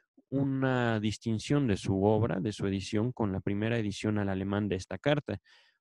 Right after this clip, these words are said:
o de este texto, pero no nos brinda mucho acerca de la,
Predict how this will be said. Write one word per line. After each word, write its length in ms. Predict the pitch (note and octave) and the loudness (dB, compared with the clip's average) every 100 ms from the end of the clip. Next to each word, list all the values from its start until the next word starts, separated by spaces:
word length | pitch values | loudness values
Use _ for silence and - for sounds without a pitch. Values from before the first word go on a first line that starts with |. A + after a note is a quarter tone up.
| - | -6
o 100 | G#2 | -2
de 100 | G#2+ | 0
este 200 | G2+ A2 | -2 -2
texto, 380 | D3+ D3+ - C3+ - _ _ _ _ | 0 0 -2 -4 -6 _ _ _ _
pero 840 | D3 D3 C3+ B2 A#2+ A#2 A2+ A2+ - | 2 4 6 6 8 6 4 0 -6
no 400 | - B2 B2 D3 | -2 2 6 8
nos 160 | F3 D#3+ | 8 8
brinda 280 | D#3 E3 D#3 | 6 6 6
mucho 480 | C#3+ D3+ D3 D#3+ | 6 6 6 6
acerca 520 | C#3+ - C3 A#2+ C3 A2 | 6 6 2 2 2 2
de 120 | G2 | 2
la, 420 | F2+ F2+ F2+ | 2 -2 -4